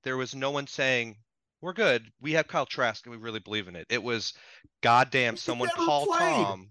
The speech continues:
Speaker 2: Well, of course no one's gonna say that. You
Speaker 1: I'm
Speaker 2: don't have
Speaker 1: just
Speaker 2: no
Speaker 1: saying,
Speaker 2: idea what you
Speaker 1: there was
Speaker 2: had.
Speaker 1: no confidence in him until there had to be for this narrative of a Q B battle.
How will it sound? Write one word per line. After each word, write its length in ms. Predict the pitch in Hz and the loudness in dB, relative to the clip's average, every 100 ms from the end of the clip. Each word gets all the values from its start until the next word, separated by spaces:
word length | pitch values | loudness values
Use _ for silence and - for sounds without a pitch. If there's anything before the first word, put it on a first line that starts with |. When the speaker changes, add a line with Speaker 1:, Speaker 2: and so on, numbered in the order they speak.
| _ | _
Speaker 2:
Well, 180 | 349 330 | 2 2
of 240 | 339 247 - | 2 -4 -4
course 300 | 339 381 - | 0 0 2
no 60 | 247 | 2
one's 200 | 208 165 | 2 2
gonna 220 | 180 156 | 2 2
say 340 | - 170 180 | -2 -2 -2
that. 180 | 196 269 | -2 -2
You 60 | 269 | 0
Speaker 1:
I'm 80 | |
Speaker 2:
don't 100 | 285 | 0
have 80 | - | 0
Speaker 1:
just 140 | 143 - | -2 0
Speaker 2:
no 40 | |
Speaker 1:
saying, 360 | 160 156 123 110 | 2 4 2 2
Speaker 2:
idea 100 | 330 | -4
what 280 | 269 196 - | 0 0 0
you 60 | |
Speaker 1:
there 140 | 151 123 | -2 0
was 100 | 123 | -2
Speaker 2:
had. 120 | 110 | -6
Speaker 1:
no 280 | 131 139 156 | -6 -6 -6
confidence 720 | - 160 151 - 113 101 - | -8 -4 -4 -4 -6 -6 -8
in 120 | 110 104 | -8 -4
him 320 | 104 101 101 | -2 -2 -4
until 420 | 110 107 - 117 | -10 -8 -2 0
there 240 | 104 104 - _ _ | 2 0 -2 _ _
had 320 | - 117 117 | 0 0 0
to 80 | - | -4
be 160 | 110 104 | -4 -4
for 160 | - 104 | -4 -8
this 180 | 95 | -6
narrative 340 | 110 98 95 92 | -4 -2 -2 -4
of 100 | 87 | -8
a 40 | |
Q 200 | - 92 | -12 -10
B 100 | 87 | -8
battle. 380 | 82 82 80 | -6 -6 -8